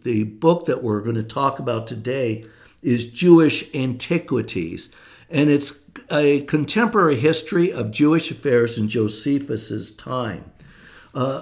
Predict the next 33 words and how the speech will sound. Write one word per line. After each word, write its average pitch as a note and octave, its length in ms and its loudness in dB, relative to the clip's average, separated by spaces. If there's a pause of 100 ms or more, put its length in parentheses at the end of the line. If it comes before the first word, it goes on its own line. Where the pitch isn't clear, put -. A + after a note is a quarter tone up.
what D3 240 2
Josephus F#3 840 2
wrote E3 240 8
about B2 320 0
John C#3 320 0
the C3 80 0
Baptist A#2+ 840 -4 (260)
had G3 360 4
to F3+ 80 -2
do B2+ 400 2
with, A#2+ 560 2 (260)
uh, A#2 200 -2
Herod's E3+ 880 2 (320)
destruction, B2 1040 0
hi-, G2 140 -6
the A#2 240 -6
destruction D3+ 580 -2
of B2 80 0
his A2+ 180 -2
army C3 560 0 (280)
by A#2 160 2
another C#3 560 2 (240)
tetrarch B2 600 -2
named, A2+ 520 -2
uh, G#2+ 280 -8
Aretas, B2 840 0 (400)
and, A#2+ 400 -2
uh, A2+ 140 -4
the A2+ 140 2
role D3+ 360 6
that B2+ 240 -4
that E3+ 360 0
played G2+ 560 -4